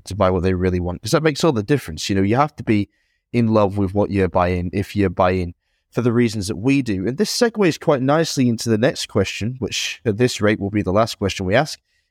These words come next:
in this show, and that's totally <laughs> fine, of course. This is from, uh, Jacques, and he asked this question in a direct message on I G, and he says,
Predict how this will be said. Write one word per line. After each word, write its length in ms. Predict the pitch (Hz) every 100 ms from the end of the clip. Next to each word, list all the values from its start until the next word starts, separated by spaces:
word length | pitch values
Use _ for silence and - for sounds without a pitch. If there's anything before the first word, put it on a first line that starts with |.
| -
in 180 | 117 107
this 140 | 104
show, 320 | - 117 113
and 80 | 107
that's 160 | - -
totally 320 | 113 95 98
<laughs> 120 | -
fine, 200 | 131 151
of 100 | 120
course. 220 | 180 165 - - -
This 180 | 151
is 100 | 131
from, 360 | - 147 127 123
uh, 220 | 117 113
Jacques, 420 | 107 117 185 - - _ _ _ 107
and 240 | 113 110
he 340 | 120 117 110 104
asked 240 | 104 -
this 160 | 113 -
question 520 | 117 - 113 107 107
in 160 | 110 104
a 40 |
direct 380 | 98 95 95 -
message 340 | 113 107 92 -
on 280 | 107 104 104
I 200 | 104 95
G, 340 | 147 160 156
and 140 | 120
he 160 | 123 233
says, 460 | - - - -